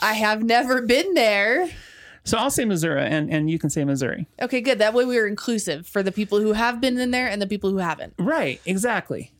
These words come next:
Speaker 2: Unlike them, who have definitely decided to be un-, uninclusive.
Speaker 1: All of them are just a handful.
Speaker 2: I don't know. Um, so here's what they came up with. An emergency declaration. Uh,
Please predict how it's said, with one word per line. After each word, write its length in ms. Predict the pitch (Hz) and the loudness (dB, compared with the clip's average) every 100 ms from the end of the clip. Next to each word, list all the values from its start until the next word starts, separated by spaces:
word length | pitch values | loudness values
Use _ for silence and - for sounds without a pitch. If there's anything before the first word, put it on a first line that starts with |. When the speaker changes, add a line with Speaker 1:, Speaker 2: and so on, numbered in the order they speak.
| - | -4
Speaker 2:
Unlike 340 | 208 185 151 | 0 0 0
them, 320 | 180 165 143 | 0 0 0
who 140 | 143 160 | 0 0
have 140 | 147 | 0
definitely 280 | 180 175 185 | -2 -2 0
decided 420 | 156 156 156 143 | -2 0 -2 -2
to 80 | 131 | -2
be 140 | 143 | -4
un-, 240 | - 139 135 - | -2 -2 -2 -4
uninclusive. 560 | 185 175 139 139 - 147 - _ _ _ _ _ _ - | -2 0 -2 -4 -6 -16 -20 _ _ _ _ _ _ -10
Speaker 1:
All 160 | - 302 | -6 -2
of 120 | 370 | -2
them 260 | 370 359 320 | -2 -2 -4
are 80 | 240 | -4
just 320 | 226 - - _ 269 | -6 -10 -16 _ -20
a 40 | |
handful. 520 | 220 220 - - - 220 - | -14 -14 -14 -16 -18 -18 -8
Speaker 2:
I 200 | - 123 | -6 -4
don't 140 | - | -8
know. 180 | - 147 - - | -10 -12 -14 -10
Um, 480 | - 165 156 135 143 - _ _ _ _ _ - | -4 -2 -2 -4 -8 -12 _ _ _ _ _ -6
so 160 | - | -2
here's 300 | 190 233 285 | 0 0 0
what 100 | 226 | -2
they 140 | 170 160 | -2 -2
came 240 | - 151 | 0 0
up 180 | 139 - | 0 -2
with. 220 | 131 - - _ _ _ | -4 -4 -14 _ _ _
An 80 | 147 | -4
emergency 720 | 156 160 202 208 233 - 185 | -2 0 -2 -2 -4 -2 -4
declaration. 720 | 143 156 - 156 123 135 - - _ _ _ _ _ _ _ _ _ _ - _ _ _ _ _ - | -2 -4 -4 -4 -4 -8 -12 -16 _ _ _ _ _ _ _ _ _ _ -20 _ _ _ _ _ -20
Uh, 80 | - | -10